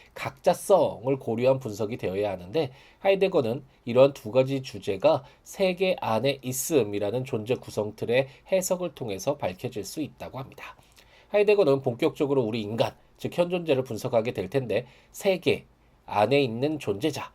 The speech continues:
안에 있음을 각각 정밀하게 분석하기 전에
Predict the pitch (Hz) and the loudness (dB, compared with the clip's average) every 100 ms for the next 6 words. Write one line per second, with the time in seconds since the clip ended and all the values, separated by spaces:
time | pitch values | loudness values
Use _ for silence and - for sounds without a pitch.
0 | _ _ _ _ - 113 143 147 - 131 | _ _ _ _ -2 0 2 0 -2 -6
1 | - 180 143 104 92 104 107 101 - 131 | -4 4 6 6 0 -4 -6 -4 -4 -4
2 | - 113 165 147 110 107 107 107 104 113 | -6 -2 2 2 2 0 -2 -8 -6 -4
3 | 117 117 - 92 113 101 - | -4 -6 -8 -4 -4 -2 -6